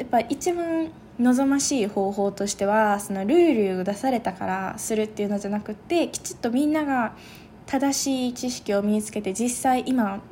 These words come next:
環境問題がどれだけ進んでいて、今後どのようになっていくのかっていうのを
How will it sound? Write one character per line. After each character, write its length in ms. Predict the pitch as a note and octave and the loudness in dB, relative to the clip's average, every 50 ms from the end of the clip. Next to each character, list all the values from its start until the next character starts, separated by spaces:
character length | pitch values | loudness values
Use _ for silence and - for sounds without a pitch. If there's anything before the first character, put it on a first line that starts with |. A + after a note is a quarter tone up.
| - - - | -18 -14 -8
環 260 | - - B3+ B3+ B3+ | -4 0 2 2 2
境 160 | B3+ C#4 C4 | 2 2 2
問 200 | B3 B3 B3 A#3+ | 4 4 4 4
題 120 | G#3 G3 F#3+ | 4 2 0
が 80 | G3 | -2
ど 100 | F#3+ G#3+ | -2 -2
れ 120 | A#3+ A#3+ G#3+ | 0 0 0
だ 120 | G3+ F#3+ | 0 -2
け 80 | F#3+ G3+ | -2 -4
進 320 | F#3 - - - - G3+ G3+ | -6 -8 -8 -8 -6 -4 -4
ん 20 | |
で 80 | G3 F#3 | -4 -4
い 60 | G3 | -6
て、 360 | - - A3+ A3+ G#3 G3 G3+ - - - - - - - - | -6 -2 0 0 0 0 -2 -6 -12 -16 -16 -18 -18 -18 -10
今 240 | - - B3 A#3 A#3 | -4 0 0 2 2
後 140 | A3+ A#3+ A3 | 2 2 4
ど 180 | A3+ C#4 C#4+ | 4 4 4
の 80 | B3+ B3 | 4 4
よ 160 | A3+ G#3+ G#3 | 4 4 2
う 20 | |
に 100 | G3+ G3 | 2 0
な 100 | G3 G#3+ | 0 -2
っ 60 | G#3 G#3 | -2 -2
て 120 | - F#3 | -2 -4
い 80 | F#3 F#3+ | -4 -4
く 100 | - G#3 | -2 -4
の 120 | G3+ G3+ | -4 -2
か 120 | - G#3 | -2 -4
っ 40 | G#3 | -4
て 160 | G#3 - - | -4 -8 -10
い 120 | - A3+ A#3+ | -6 -2 -2
う 60 | A#3 | 0
の 300 | A3 G#3 G3+ A#3 C#4 C4+ | 0 2 2 2 2 2
を 60 | A3 | 2